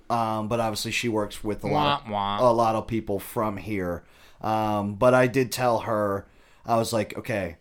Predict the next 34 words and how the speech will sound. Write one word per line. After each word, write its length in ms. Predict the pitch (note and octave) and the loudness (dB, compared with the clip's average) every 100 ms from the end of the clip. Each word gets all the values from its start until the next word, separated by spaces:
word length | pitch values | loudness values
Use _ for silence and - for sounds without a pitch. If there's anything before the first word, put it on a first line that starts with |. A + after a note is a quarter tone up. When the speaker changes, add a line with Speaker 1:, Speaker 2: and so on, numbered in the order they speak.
| _ | _
Speaker 1:
so 440 | - C3+ A#2 A2 A2+ | -4 4 6 6 4
if 120 | G2+ | -4
people 280 | - B2+ F#3 | -4 0 0
ask 360 | F#3 G3 F#3+ - | 2 0 -2 -2
you 260 | A#2+ A2+ - | 2 2 0
at 140 | - | 0
work 280 | B2+ E3+ E3+ | 4 4 4
this 260 | A2+ - G2 | -4 -4 -4
week, 440 | G2+ F#2+ - - _ - - - | -2 -2 -6 -16 _ -20 -16 -8
you 120 | A2 | -4
just 220 | A#2+ - | -2 0
say 180 | C3+ A#2+ | 0 2
you're 180 | B2 C3 | 2 2
neutral. 580 | B2+ A#2 - F2 - G#2 | 2 0 -2 -10 -12 -10
You 120 | G#2 | -4
don't 220 | A2+ G#2 | -2 0
really 280 | A#2+ A#2+ A#2 | 2 2 0
care. 540 | - A#2+ F#2 D2 - - | -2 -4 -4 -6 -12 4
But 520 | E3 D3+ F2 - - - _ - - | 10 10 8 0 -12 -14 _ -20 -14
if 80 | - | -6
you 100 | A2+ | -4
had 260 | C3 C3 C3 | -2 -2 -2
to 80 | D#3 | -4
cheer 340 | - D#3 D3+ | -2 2 0
for 280 | - D#3 - | 0 -6 -2
anyone, 880 | D#3 E3+ D#3+ A2+ F#2 E2+ F#2 F2+ F#2 _ _ - - - - - | 0 4 4 2 -2 -4 -6 -8 -10 _ _ -20 -20 -20 -12 -4
there's 240 | A#2+ A2 | -2 2
arguments 480 | - E3+ F3+ G#3+ - | 6 6 6 0 -2
that 80 | G#3+ | 0
could 140 | G3+ | 2
be 120 | G3+ F#3 | 2 2
made 440 | G3 F#3 E3 D3+ | 4 6 4 2
either 300 | D3+ C#3+ C#3+ | 2 6 6
way. 600 | C3 C3+ G#2+ C2+ C#2+ | 8 6 6 2 -8